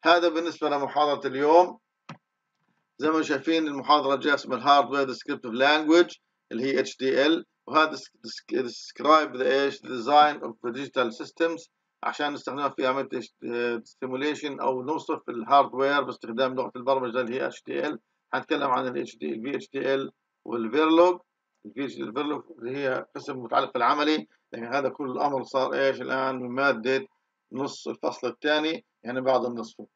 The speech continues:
مادة النصف انتهينا منها اليوم في إيش؟ في السلايد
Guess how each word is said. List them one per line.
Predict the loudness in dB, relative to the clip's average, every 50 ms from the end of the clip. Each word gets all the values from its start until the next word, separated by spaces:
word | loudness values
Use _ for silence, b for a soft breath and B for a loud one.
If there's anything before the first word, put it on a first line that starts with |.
| _ _ -2
مادة | 0 0 0 0 -2 -8
النصف | -8 -8 -6 -8
انتهينا | -8 -6 -6 -8 -6 -4 -4 -4
منها | -4 -2 -2 -2
اليوم | -2 -2 -2 -2 -2 -4
في | -4 -4
إيش؟ | -2 0 0 2 2 0 0 -2
في | -8 -8
السلايد | -8 -8 -4 0 2 2 4 4 4 2 0 -4